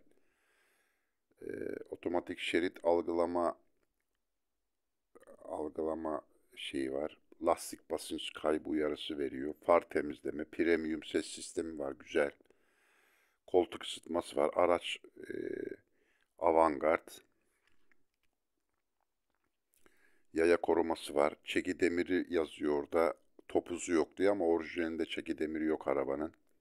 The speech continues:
Otuz bir on iki bin yirmi üçte çekiciyle gelmiş. Aracın döşemeleri güzel zaten. Yeni araba yani iki yüz bin civarıdır benim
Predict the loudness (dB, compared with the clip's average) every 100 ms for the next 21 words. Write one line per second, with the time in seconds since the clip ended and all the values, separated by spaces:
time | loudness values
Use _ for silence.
0 | _ _ -20 -20 -20 _ _ -6 -6 -6
1 | -10 -2 -2 2 0 0 -10 -12 -6 -4
2 | -4 -6 -6 -8 -8 -6 -4 -4 -6 -8
3 | -6 0 0 0 _ _ -6 -6 -6 -6
4 | -4 -6 _ _ _ _ _ _ -20 _
5 | _ -4 2 4 2 -2 -4 -4 -4 -4
6 | -2 0 0 -4 -6 -4 -4 -8 -6 -6
7 | -4 -2 -2 -4 -4 -6 -4 -4 -4 -6
8 | -10 -20 -20 -20 _ _ _ _ _ _
9 | _ _ _ _ _ _ _ -20 _ -20
10 | -20 -20 -14 -6 -2 -2 0 -2 0 4
11 | 8 8 8 0 0 0 0 -4